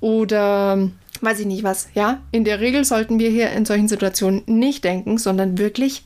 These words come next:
wegrennen. Dann ist es auch voll angebracht. Bin ich allerdings in dem Busch unterwegs und zuck bei jedem kleinsten Rascheln zusammen und will bei jedem kleinsten Mäuse-, Be-,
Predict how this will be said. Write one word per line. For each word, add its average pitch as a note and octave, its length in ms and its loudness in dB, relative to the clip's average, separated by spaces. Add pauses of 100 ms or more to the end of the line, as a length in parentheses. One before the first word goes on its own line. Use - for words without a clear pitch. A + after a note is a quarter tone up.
(200)
wegrennen. A3 640 0
Dann G3+ 160 0
ist A3+ 140 0
es B3+ 100 0
auch G#3 140 -4
voll B3 420 -2 (180)
angebracht. - 680 -2 (1000)
Bin D#4 200 0
ich C#4 200 -2
allerdings C#4 600 0 (200)
in B3+ 220 2
dem B3 200 2
Busch C4+ 200 0
unterwegs A#3 800 0
und B3 180 2 (100)
zuck - 400 -6 (120)
bei A#3 100 0
jedem C4+ 600 0
kleinsten A3 500 0
Rascheln A3+ 540 0
zusammen G3 440 0
und G3+ 240 0
will B3 200 2
bei B3 100 0
jedem A#3+ 480 2
kleinsten A3 840 0
Mäuse-, G#3+ 840 2
Be-, G#3+ 600 -2